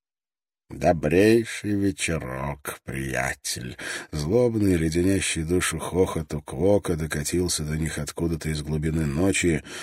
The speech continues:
и Строн вскочил на ноги. Ему показалось, что хохот раздался со стороны сампанов.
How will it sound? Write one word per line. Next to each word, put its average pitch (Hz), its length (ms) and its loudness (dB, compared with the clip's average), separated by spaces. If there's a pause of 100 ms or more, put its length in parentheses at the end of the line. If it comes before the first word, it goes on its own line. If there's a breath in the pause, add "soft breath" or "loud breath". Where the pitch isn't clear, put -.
(120)
и 90 160 4
Строн 90 540 4
вскочил 78 600 -2
на 69 280 -4
ноги. 55 460 -10 (480 loud breath)
Ему 101 260 6
показалось, 104 540 6
что 87 240 0
хохот 95 540 4
раздался 82 640 -2
со 78 140 -4
стороны 80 500 -4
сампанов. 71 880 -6